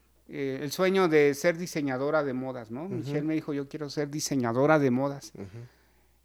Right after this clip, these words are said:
Speaker 1: Y, y tú piensas, "Híjole, se va a meter ahí la escuelita de, este, do-, de, de, de Doña Lupita", o,
Speaker 2: <laughs>
Speaker 1: y, y los enseñan a coser y a hacer
Speaker 2: Ujú.
Speaker 1: ropita, y finalmente terminan siendo, este,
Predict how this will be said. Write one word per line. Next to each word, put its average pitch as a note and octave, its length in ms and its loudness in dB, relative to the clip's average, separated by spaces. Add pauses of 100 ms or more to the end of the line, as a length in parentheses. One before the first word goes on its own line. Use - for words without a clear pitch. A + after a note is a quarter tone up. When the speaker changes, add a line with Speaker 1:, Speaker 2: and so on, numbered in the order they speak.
Speaker 1:
Y, D#3 320 -8
y F3 60 -6
tú G#3 160 -4
piensas, G#3+ 440 0
"Híjole, C#3 800 -4
se A#2+ 140 -4
va D3+ 80 4
a - 20 2
meter F3+ 320 4
ahí F3 180 6
la F3+ 100 4
escuelita E3 580 2
de, C3+ 220 2
este, A#2+ 680 -2 (140)
do-, B2+ 180 -4
de, C3+ 220 -2
de, C3+ 220 0
de C3+ 200 -2
Doña C3 480 0
Lupita", D#3 640 4
o, C3 180 6 (320)
Speaker 2:
<laughs> C#3 420 -4
Speaker 1:
y, C#3 220 -6
y - 40 0
los D#3+ 200 2
enseñan F3+ 460 6
a C#3+ 120 2
coser F3+ 640 6
y E3 120 6
a - 20 6
hacer E3 220 4
Speaker 2:
Ujú. F#3 100 6
Speaker 1:
ropita, G3 460 4 (320)
y C3 80 -4
finalmente F3+ 640 6
terminan E3 520 6
siendo, F3 400 6
este, C3+ 600 4